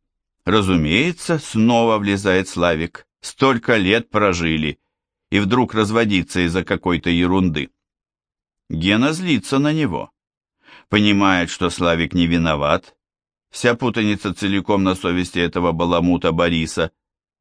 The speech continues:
Понимает и все равно злится. «А кошечка ваша хороша. Ловких молодых специалисток выпускают современные институты.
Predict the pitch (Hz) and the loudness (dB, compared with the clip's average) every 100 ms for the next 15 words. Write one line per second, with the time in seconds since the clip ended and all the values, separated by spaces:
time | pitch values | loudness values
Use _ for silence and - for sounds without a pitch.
0 | _ _ _ 117 107 113 135 185 107 78 | _ _ _ 2 4 4 2 0 0 -2
1 | - _ _ _ _ _ _ _ _ 87 | -6 _ _ _ _ _ _ _ _ -2
2 | 87 - 107 107 117 147 139 165 110 - | -2 2 4 4 4 0 0 0 0 -2
3 | - - _ _ _ _ _ _ _ _ | -10 -10 _ _ _ _ _ _ _ _
4 | _ _ _ _ _ _ 117 131 - 160 | _ _ _ _ _ _ -2 0 2 0
5 | 151 170 - - 175 143 139 170 - 180 | 2 -2 -2 0 2 2 0 -4 -2 0
6 | 190 - 67 - - _ _ _ _ _ | -2 0 -2 -2 -6 _ _ _ _ _
7 | - - - - 190 170 156 - 180 165 | -20 -20 -20 -6 0 2 2 0 -2 0
8 | 170 170 151 151 143 165 151 170 160 139 | 0 0 2 0 0 -4 -2 0 0 0
9 | 135 - - - _ 170 143 156 - 151 | -2 -4 -6 -10 _ -2 0 -2 0 0
10 | 151 135 151 147 143 143 139 139 139 139 | 0 0 0 2 2 2 2 2 0 -2
11 | - 139 139 139 151 | -4 -2 -2 -2 -4